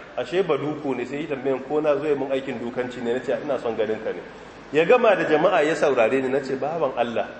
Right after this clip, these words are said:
na ga ka ɗaga hannu ka yi addu'a. Ni na ɗauka kai mahaukaci ne da ka ce sai Allah ya yi.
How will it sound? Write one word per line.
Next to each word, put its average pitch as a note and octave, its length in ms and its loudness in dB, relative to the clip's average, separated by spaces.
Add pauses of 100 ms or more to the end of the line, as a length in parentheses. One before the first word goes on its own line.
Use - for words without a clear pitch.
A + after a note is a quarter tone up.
(560)
na E3+ 320 2
ga F3+ 140 4
ka G3+ 340 2
ɗaga F#3 280 2
hannu D3 440 0
ka D#3 140 0
yi D3+ 140 0
addu'a. A#2+ 440 -4 (1300)
Ni F#3+ 320 4
na A3+ 180 6
ɗauka B3 420 4
kai F#3 120 4
mahaukaci F#3 500 2
ne F3 120 2
da C#3 300 0
ka D#3 60 -8
ce F3 120 -2
sai E3+ 260 -2
Allah F3+ 340 4
ya A#2 180 2
yi. G#2+ 140 -4